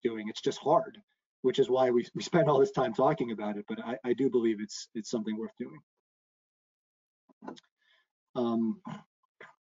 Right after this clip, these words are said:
I'm cycling through some questions here. Uh, Sriram, one for you is, what do you recommend, uh, to implement a comprehensive digital maturity assessment of an organization?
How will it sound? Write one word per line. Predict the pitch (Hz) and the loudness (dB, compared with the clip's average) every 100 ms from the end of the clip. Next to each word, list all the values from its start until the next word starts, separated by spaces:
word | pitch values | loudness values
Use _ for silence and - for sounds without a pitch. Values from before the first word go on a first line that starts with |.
| _ _ _ _ _ _ _ _ _ _ - | _ _ _ _ _ _ _ _ _ _ -4
I'm | 117 | -4
cycling | 107 - - 123 131 123 | -4 -2 0 2 2 2
through | 127 117 | 2 2
some | 120 | 0
questions | 107 135 120 127 120 | 0 -2 0 -2 0
here. | - 127 123 120 - - _ - _ - | 2 4 6 2 -4 -16 _ -20 _ 0
Uh, | 131 | 0
Sriram, | - 196 185 165 | 4 8 8 8
one | 160 170 | 6 4
for | 165 | 4
you | 151 156 160 143 | 4 6 8 8
is, | 131 117 | 4 2
what | 147 190 | 4 8
do | |
you | 208 185 | 8 8
recommend, | 160 160 151 143 139 139 131 - _ _ | 6 6 2 0 -2 -4 -6 -14 _ _
uh, | 135 123 113 | -10 -10 -6
to | 175 | -4
implement | 151 135 139 123 | -2 -2 -2 -4
a | |
comprehensive | - - 135 120 131 113 117 | -2 0 0 -2 -2 -2 -2
digital | 104 117 120 | 0 0 0
maturity | 117 110 - 127 117 113 | -2 -4 0 2 2 -2
assessment | 107 113 107 113 107 107 _ _ _ - | -4 -8 -6 -4 -4 -4 _ _ _ -4
of | 117 113 | -2 0
an | 117 | -2
organization? | 110 110 104 107 107 - | -2 -2 -2 -4 -6 -10